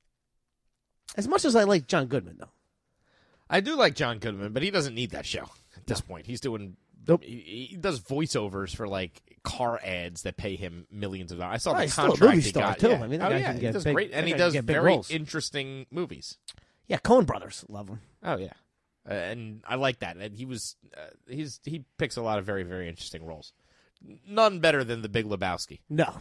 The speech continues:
Speaker 2: Which,
Speaker 1: none better than The
Speaker 2: how
Speaker 1: Big
Speaker 2: is The
Speaker 1: Lebowski.
Speaker 2: Little Lebowski not being come up with? Like, there's got, somebody's gotta be crafting that. Like, The Little Lebowski
Speaker 1: Was
Speaker 2: has
Speaker 1: that
Speaker 2: a story. Remember, he got Maude pregnant.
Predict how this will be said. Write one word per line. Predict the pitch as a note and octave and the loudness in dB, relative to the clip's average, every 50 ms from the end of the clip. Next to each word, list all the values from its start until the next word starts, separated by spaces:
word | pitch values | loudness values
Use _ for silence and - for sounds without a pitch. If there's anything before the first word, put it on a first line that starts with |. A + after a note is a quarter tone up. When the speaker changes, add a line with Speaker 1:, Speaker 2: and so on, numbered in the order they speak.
| - _ - | -16 _ -2
Speaker 2:
Which, | C#3 D3+ D3 | 2 4 4
Speaker 1:
none | D3+ D#3 E3+ F3 | 4 4 2 2
better | D3 D#3 D3+ C#3+ C#3 | 4 4 4 4 4
than | C3+ C3 C#3 | 2 4 4
The | G#3 | 4
Speaker 2:
how | A3+ A#3 A3+ A3+ | 6 6 6 6
Speaker 1:
Big | A3 G#3 E3+ | 4 4 2
Speaker 2:
is | - | 2
The | D3+ | 2
Speaker 1:
Lebowski. | C3+ C#3 | 2 4
Speaker 2:
Little | D#3+ E3+ E3 D3+ | 6 6 6 4
Lebowski | C3+ D3 C#3 A#2+ G#2 - A2 A#2 A#2+ A#2+ - - G2+ F2+ | 4 0 -2 -2 -2 0 0 0 0 0 -2 -6 -6 -4
not | G2 A2 G#2+ G#2 F#2+ | -2 -2 -2 -2 -2
being | F#2+ G#2 G2+ F#2+ F#2 F2+ F2+ E2+ _ _ _ _ _ _ _ _ _ _ _ _ _ _ _ _ | -4 -6 -6 -6 -8 -12 -14 -16 _ _ _ _ _ _ _ _ _ _ _ _ _ _ _ _
come | - B2 A#2+ G#2+ | -6 -6 -4 -4
up | G2 F#2 - | -4 -6 -6
with? | - C2 - - - _ _ _ - | -8 -12 -14 -16 -20 _ _ _ -10
Like, | G#2+ G2+ F2 _ - | -10 -10 -10 _ -8
there's | C3+ C#3 B2+ A2 - | -6 -6 -4 -6 -4
got, | - - F3 E3+ C#3 B2 | 0 0 2 2 2 0
somebody's | - A3+ G#3 F#3+ D#3 A#2 - | -2 -2 0 0 -2 -2 -2
gotta | - C3+ B2 A2+ G2 | -4 -4 -4 -4 -6
be | G2+ F#2+ F#2 - _ - - - - _ - _ _ - - - _ _ - | -8 -10 -12 -12 _ -16 -18 -18 -20 _ -20 _ _ -20 -20 -20 _ _ -10
crafting | - - D#3+ B2 G#2+ - - G2 E2 | -2 0 0 0 0 -2 -8 -10 -12
that. | E2 - C#2+ C#2+ - _ | -12 -14 -16 -16 -14 _
Like, | G2 G#2+ G2 | -10 -8 -6
The | - A#2+ | -6 0
Little | F3+ A#3 A#3 G3+ F3 | 2 4 4 6 4
Lebowski | D3+ C3 G#2+ G#2+ A#2+ A#2+ A#2 - - | 4 2 2 2 2 2 0 0 -2
Speaker 1:
Was | D3+ - - | -4 -4 -2
Speaker 2:
has | C4+ E4+ F4+ | -2 -2 -2
Speaker 1:
that | - - | -4 -6
Speaker 2:
a | |
story. | - - - B2 A2 G#2 F2+ - _ _ _ _ - | -8 -6 -4 -4 -4 -4 -4 -6 _ _ _ _ -2
Remember, | G3+ B3+ A#3+ F3+ | 0 0 0 0
he | D3+ E3+ | -2 -2
got | C#3 F#3 F#3+ A#3 G#3+ G2+ | -2 -2 0 0 -2 -2
Maude | A#2 E3 F3+ A#2+ F#2 | 0 0 0 0 -2
pregnant. | - - D#3+ E3+ B2 F2+ D2+ | -2 -2 -2 -2 -2 -6 -14